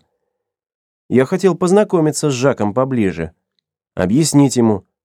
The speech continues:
почему мы не должны ревновать друг другу. Но потом, после этого короткого затишья, на меня снова вдруг накатывала волна ненависти.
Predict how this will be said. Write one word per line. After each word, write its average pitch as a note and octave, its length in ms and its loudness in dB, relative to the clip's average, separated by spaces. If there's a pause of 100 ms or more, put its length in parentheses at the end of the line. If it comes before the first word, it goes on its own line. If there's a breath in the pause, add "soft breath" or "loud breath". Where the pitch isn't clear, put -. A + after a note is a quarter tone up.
(280)
почему F3+ 360 2
мы D#3 100 0
не A#2+ 120 2
должны A2 340 0
ревновать G#2+ 460 0
друг F#2+ 220 -4
другу. F2+ 440 -2 (1000)
Но G#2+ 340 0
потом, D#3 520 -2
после C#3 360 -2
этого B2 260 0
короткого A#2+ 520 -2
затишья, B2 680 -2 (500 soft breath)
на F#2+ 60 -4
меня A2+ 300 2
снова C#3+ 520 0
вдруг B2+ 300 -2
накатывала G#2 720 0
волна G2 520 0
ненависти. F#2 880 -2